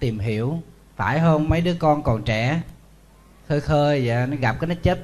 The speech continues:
chớp mắt mấy cái, cái tìm hiểu cô ấy ở đâu, bây giờ cô ấy làm cái gì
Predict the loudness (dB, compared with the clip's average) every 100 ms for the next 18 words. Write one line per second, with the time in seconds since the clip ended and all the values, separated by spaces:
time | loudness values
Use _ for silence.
0 | -2 -2 0 -4 -2 -4 0 0 0 -2
1 | -2 0 0 0 -2 -6 -18 -20 -4 2
2 | 2 4 2 2 2 2 2 2 -2 -6
3 | -12 -4 0 2 2 0 2 2 0 0
4 | -2 -2 -2 0 0 -2 -4 -6